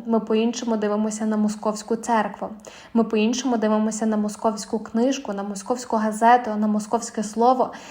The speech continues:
на московський театр, на те, що раніше було. Вибачте, у нас весь схід жив у чужому просторі,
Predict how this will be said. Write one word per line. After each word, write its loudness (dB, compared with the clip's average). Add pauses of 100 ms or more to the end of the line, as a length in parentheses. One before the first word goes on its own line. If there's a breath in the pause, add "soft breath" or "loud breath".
(140)
на 4
московський 0
театр, 4 (320 loud breath)
на 6
те, 4
що 0
раніше -2
було. 0 (580 loud breath)
Вибачте, 6
у 0
нас 4
весь 2
схід 4
жив 2
у 0
чужому 0
просторі, -2